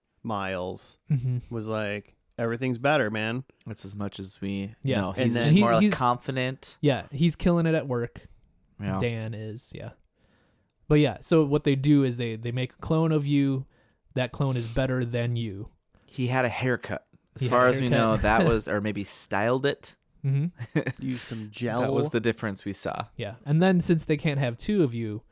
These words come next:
Speaker 2: um, they kill the original you and bury you in the woods.
Speaker 3: <laughs> Yeah.
Speaker 2: But it seems like this time the, uh,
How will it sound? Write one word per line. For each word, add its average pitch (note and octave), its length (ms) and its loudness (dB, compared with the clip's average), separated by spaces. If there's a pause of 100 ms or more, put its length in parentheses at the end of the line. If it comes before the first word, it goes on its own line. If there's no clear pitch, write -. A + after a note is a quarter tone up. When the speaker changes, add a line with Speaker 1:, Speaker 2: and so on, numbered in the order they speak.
(380)
Speaker 2:
um, A2+ 420 -6
they A#2 460 -4
kill A2+ 460 -2 (120)
the A#2+ 180 -4
original A2+ 380 -4
you G#2 340 -10
and G#2 200 -10
bury G#2 240 -8
you G#2 140 -10
in G2+ 60 -14
the G2+ 60 -14
woods. F#2+ 420 -14
Speaker 3:
<laughs> - 40 -20 (720)
Yeah. - 320 -8 (760)
Speaker 2:
But C3+ 260 2 (100)
it D3+ 140 -4
seems D3+ 180 2
like C3+ 140 0
this C3 160 0
time A#2+ 300 -2
the, A#2 260 -2
uh, G2+ 300 -8